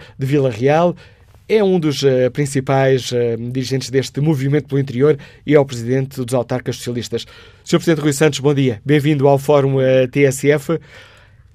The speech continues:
Ficou surpreendido, sem querer entrar aqui em confidências, ficou surpreendido com estas, eh, propostas que Miguel Cadilho,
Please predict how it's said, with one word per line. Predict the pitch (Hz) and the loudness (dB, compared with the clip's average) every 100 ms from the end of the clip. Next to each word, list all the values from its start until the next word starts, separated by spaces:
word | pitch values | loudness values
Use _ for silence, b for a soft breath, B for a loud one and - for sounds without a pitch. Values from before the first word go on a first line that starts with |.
| _ | _
Ficou | - 180 214 220 208 | -4 -2 6 8 8
surpreendido, | 196 185 180 170 165 185 165 170 156 143 143 | 6 0 2 2 4 0 2 2 2 0 -2
sem | 139 156 | 0 0
querer | 170 160 | 2 2
entrar | 156 156 | 4 4
aqui | 147 165 | 4 2
em | 156 143 | 0 2
confidências, | 156 143 143 160 151 - B B | 0 2 2 2 0 -4 B B
ficou | - 175 196 | -2 4 6
surpreendido | 190 190 160 170 165 170 | 6 2 2 0 0 0
com | 170 | 0
estas, | 160 160 143 | 0 0 2
eh, | 151 143 | 2 2
propostas | 143 135 151 151 151 | 0 0 0 0 -6
que | 151 | -2
Miguel | 147 147 | 0 0
Cadilho, | 143 139 143 143 139 | 0 -2 0 0 0